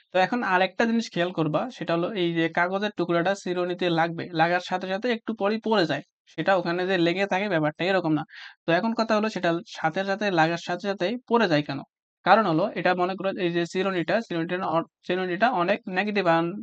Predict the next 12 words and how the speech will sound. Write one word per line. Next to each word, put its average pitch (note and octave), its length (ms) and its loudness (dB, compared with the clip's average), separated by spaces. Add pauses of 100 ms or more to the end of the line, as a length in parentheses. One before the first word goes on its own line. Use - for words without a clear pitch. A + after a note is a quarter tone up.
(100)
ধারণ D#3+ 240 2
করে D#3 160 0
আছে, - 160 -8 (220)
আর E3 160 4
এই D#3 160 6
যে, D#3+ 120 2 (640)
আহ, D3 320 6 (540)
কাগজের G3+ 320 6
টুকরা G3+ 240 -2
আছে, G3+ 140 -2
কাগজের F3 300 0
টুকরা F#3 240 -2